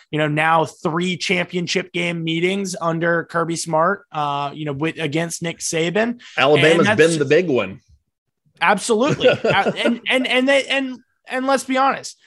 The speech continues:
Speaker 1: that was probably the big one for Georgia last year too.
Speaker 2: Sure.
Speaker 1: I mean, if, uh, you could maybe make the case that the Florida game was, uh, since it had championship in, e-,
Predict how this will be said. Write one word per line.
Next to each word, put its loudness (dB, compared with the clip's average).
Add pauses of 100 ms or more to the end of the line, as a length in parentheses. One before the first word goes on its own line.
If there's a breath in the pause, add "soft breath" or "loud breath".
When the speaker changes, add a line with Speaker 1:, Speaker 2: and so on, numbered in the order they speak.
(180)
Speaker 1:
that 2
was -2
probably 2
the 2
big 4
one -4
for -4
Georgia -2
last -2
year -10
too. -6 (160 soft breath)
Speaker 2:
Sure. -2
Speaker 1:
I -2
mean, 0 (420)
if, -6 (420)
uh, -2
you -2
could 0
maybe 0
make -2
the -12
case -6
that -16
the -4
Florida -2
game -4
was, -2 (240)
uh, -2
since -8
it -8
had -2
championship -4
in, -6 (100)
e-, -6